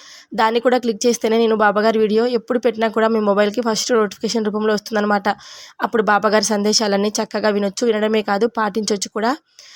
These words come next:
ఇంకొంతమంది సాయి భక్తులకు షేర్ చేయండి. తప్పకుండా మర్చిపోకుండా మన ఛానల్ని సబ్స్క్రైబ్ చేసుకోండి. సాయంత్రం బాబాగారి పిలుపు ద్వారా వచ్చే సందేశంతో ప్రతి ఒక్కరం మళ్ళీ కలుద్దాం.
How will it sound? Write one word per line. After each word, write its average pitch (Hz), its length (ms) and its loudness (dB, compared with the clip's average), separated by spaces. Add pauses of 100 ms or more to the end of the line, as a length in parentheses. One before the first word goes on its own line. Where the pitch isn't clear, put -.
(160)
ఇంకొంతమంది 226 540 0
సాయి 208 260 2
భక్తులకు 202 580 -2
షేర్ 208 320 0
చేయండి. 208 320 -2 (180)
తప్పకుండా 220 540 -2
మర్చిపోకుండా 208 720 -2
మన 214 180 0
ఛానల్ని 208 400 0
సబ్స్క్రైబ్ 208 480 -4
చేసుకోండి. 202 460 -4 (2000)
సాయంత్రం 220 520 0
బాబాగారి 214 360 2
పిలుపు 208 300 0
ద్వారా 220 240 2
వచ్చే 214 220 -2
సందేశంతో 208 560 0
ప్రతి 214 220 -2
ఒక్కరం 214 360 -2
మళ్ళీ 208 200 0
కలుద్దాం. 208 440 0